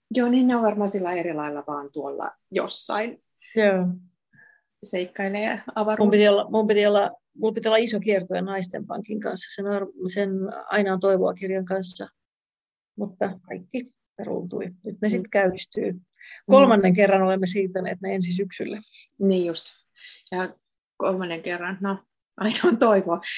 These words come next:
Speaker 2: <laughs> Niin.
Speaker 1: Sehän on ihan totta, että kyllä tässä, niin jos jotain on oppinut, niin sellaisen just, että kuinka älyttömän tärkeitä on kohtaamiset ja, ja semmoiset henkilökohtaiset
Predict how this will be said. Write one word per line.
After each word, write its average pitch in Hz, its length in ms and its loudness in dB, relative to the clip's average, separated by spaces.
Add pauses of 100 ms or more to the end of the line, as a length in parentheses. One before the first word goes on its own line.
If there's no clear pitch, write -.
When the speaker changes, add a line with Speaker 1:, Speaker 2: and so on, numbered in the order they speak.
(140)
Speaker 2:
<laughs> 311 280 4
Niin. 269 300 6 (800)
Speaker 1:
Sehän 311 160 8
on 262 100 6
ihan 262 200 6
totta, 220 300 4
että 233 120 -2
kyllä 214 280 6
tässä, 214 260 2
niin 185 120 -2
jos 220 220 2
jotain 233 320 4
on 180 120 -2
oppinut, 175 380 -4
niin 160 160 -12
sellaisen 190 380 0
just, 170 220 -8
että 175 80 -8
kuinka 170 260 -2
älyttömän 165 400 -4
tärkeitä - 400 -8
on - 140 -6
kohtaamiset 214 720 -4 (100)
ja, 214 120 -2 (640)
ja 196 60 -2
semmoiset 165 400 -4
henkilökohtaiset 160 840 -8